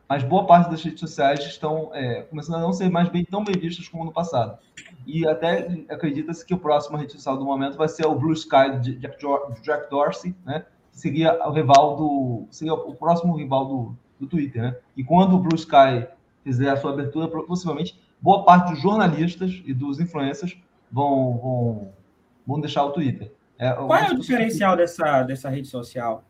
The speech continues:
Speaker 2: É mais por conta da, do, do Twitter tá um ambiente
Speaker 1: O,
Speaker 2: mais
Speaker 1: o
Speaker 2: próximo,
Speaker 1: código dela, o
Speaker 2: é um
Speaker 1: código dela vai
Speaker 2: lugar
Speaker 1: seguir o código, o, o tipo de algoritmo do Bitcoin. Então, ela vai ser open source.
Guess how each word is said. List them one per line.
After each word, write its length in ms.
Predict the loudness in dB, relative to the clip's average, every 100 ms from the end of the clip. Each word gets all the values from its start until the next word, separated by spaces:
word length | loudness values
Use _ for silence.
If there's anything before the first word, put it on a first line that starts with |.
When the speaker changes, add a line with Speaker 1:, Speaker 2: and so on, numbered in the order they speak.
| -10
Speaker 2:
É 80 |
mais 300 | -4 0 0
por 160 | -2 -12
conta 320 | -8 -8 -6
da, 720 | 0 2 2 2 2 0 -4
do, 260 | -8 -12 -18 _ _
do 180 | -12 -10
Twitter 400 | -8 -6 -6 -6
tá 120 | -8
um 80 | -6
ambiente 360 | -4 -4 -4 0
Speaker 1:
O, 80 | 2
Speaker 2:
mais 140 | 2
Speaker 1:
o 80 | 0
Speaker 2:
próximo, 260 | 0 2
Speaker 1:
código 440 | 8 8 8 4 2
dela, 400 | 6 6 6 4
o 40 |
Speaker 2:
é 20 | 0
um 40 |
Speaker 1:
código 360 | 2 2 2 4
dela 160 | 4
vai 100 | 4
Speaker 2:
lugar 80 | 0
Speaker 1:
seguir 220 | -4 -2
o 40 | 0
código, 380 | 4 2 2
o, 540 | -6 -8 -10 -10 -8 -8
o 60 |
tipo 200 | -8 -6
de 240 | -4 -2 -2
algoritmo 480 | -2 -2 -4 -6 -6
do 80 |
Bitcoin. 500 | -6 -8 -6 -4 -4 -10 -20 _
Então, 180 | -12 -4
ela 140 | -4 -2
vai 80 |
ser 160 | -4 -4
open 260 | -2 -2 -4
source. 460 | 0 -2 -2 -14